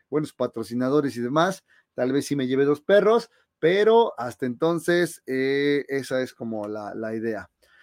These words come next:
Ya me ex-, ya, ya me extrañaba que no te vieras metódico, que es la base de cada actividad. Saludos y nos vemos el sábado, que no quedaste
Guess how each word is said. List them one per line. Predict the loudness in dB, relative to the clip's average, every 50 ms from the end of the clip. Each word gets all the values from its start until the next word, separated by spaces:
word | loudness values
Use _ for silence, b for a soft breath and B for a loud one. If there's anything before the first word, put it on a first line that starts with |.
| b b b _ 4
Ya | 4 6 6
me | 6
ex-, | 4 2 2
ya, | 4 6 6 6 4 2
ya | 4 4 4 6
me | 4 2
extrañaba | -2 -4 0 2 2 2 4 4 4 4 2 2
que | 2 0
no | 0 0 0
te | 2 4
vieras | 4 4 6 4 2 2 0 -4
metódico, | -6 -6 -4 0 2 2 2 2 0 2 2 2 2 2
que | 0 -4
es | -2
la | 0 0
base | 0 0 -2 -2 -2 -4
de | -4 -4
cada | -2 -2 -2
actividad. | -2 -4 _ -6 -2 0 -2 -2
Saludos | -2 -4 -4 -2 -2 -2 -2
y | -4 -8
nos | -6 -6
vemos | -6 -6 -6 -10
el | -12 -6
sábado, | -2 0 0 0 0 -2 -4 -8
que | -6 -6
no | -4 -4 -6 -4
quedaste | -6 -4 -4 -4 -4 -6 -6 -6 -6 -6 -8